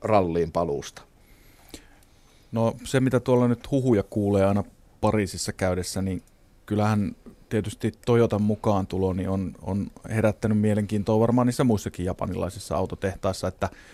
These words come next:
Speaker 2: en tiedä mi-, miten konkreettisia suunnitelmia tai muuta, mutta et Fialla on kumminkin keskusteluyhteydet auki joka suuntaan ja kuuntelevat herkällä korvalla, että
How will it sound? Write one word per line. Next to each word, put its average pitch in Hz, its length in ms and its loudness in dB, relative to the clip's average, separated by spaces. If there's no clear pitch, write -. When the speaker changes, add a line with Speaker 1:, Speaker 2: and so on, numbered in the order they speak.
Speaker 2:
en 95 100 -2
tiedä 104 200 4
mi-, 107 280 2
miten 104 280 0
konkreettisia 107 640 0
suunnitelmia 107 580 0
tai 107 180 0
muuta, 110 280 2
mutta 104 220 -4
et - 120 -16
Fialla 104 360 4
on 107 120 0
kumminkin 107 360 -2
keskusteluyhteydet 90 920 -6
auki 95 280 -2
joka 95 220 -2
suuntaan 95 400 -4
ja 95 40 -4
kuuntelevat 95 560 -4
herkällä 104 320 -2
korvalla, 95 460 -2
että - 220 -8